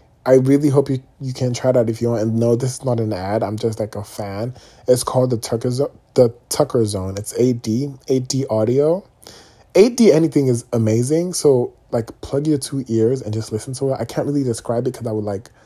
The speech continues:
I would probably short sell it, but it's amazing. It's like, you know, one of those things where you can, like, you think you're, like, in, like, um, studio and you're hearing, like, surround beats or surround speakers, and it's actually just coming from your ear. It's amazing. But the Tucker Zone,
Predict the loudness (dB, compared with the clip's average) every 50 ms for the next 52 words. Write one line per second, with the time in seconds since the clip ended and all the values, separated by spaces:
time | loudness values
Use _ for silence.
0 | _ _ _ _ _ _ _ _ _ _ _ _ 2 4 4 4 6 4 2 4
1 | 4 0 -2 -4 -2 -2 -2 -2 -2 -6 -2 0 2 2 2 0 -2 -6 -16 -20
2 | -20 -20 _ _ _ _ -2 0 0 0 0 -2 0 0 2 2 2 2 2 0
3 | 0 0 4 4 4 4 6 6 6 6 6 6 4 4 4 4 4 4 0 0
4 | 2 2 4 2 2 2 2 0 0 2 2 2 0 -2 -8 -18 -20 -20 _ _
5 | _ -2 -2 -2 2 4 4 4 4 0 -2 2 4 6 6 6 4 2 0 0
6 | 0 -4 -2 0 2 0 0 2 2 4 4 4 4 0 -4 -6 _ -8 -6 -6
7 | -10 -6 0 2 2 2 4 4 2 2 2 2 0 0 0 0 -2 0 -2 -2
8 | -4 -2 -2 -2 0 0 0 0 -2 -2 -2 -4 -6 -8 -14 _ _ _ _ _
9 | _ _ _ _ -6 -6 0 2 2 2 2 2 0 0 -2 -2 0 0 0 0
10 | 0 -2 -2 -4 -6 -6 -4 -4 -4 0 4 4 4 4 2 -4 -6 -4 -4 -4
11 | -4 -4 -8 -8 -8 -6 -6 -6 -6 -4 -4 -6 -4 -4 -4 -4 -2 -2 -4 -2
12 | 0 0 2 2 0 -2 -4 -6 -6 -4 -4 -2 -2 -2 -2 -2 -2 -2 0 0
13 | 0 -2 -2 -8 -6 -6 -6 -2 0 0 0 0 -4 -6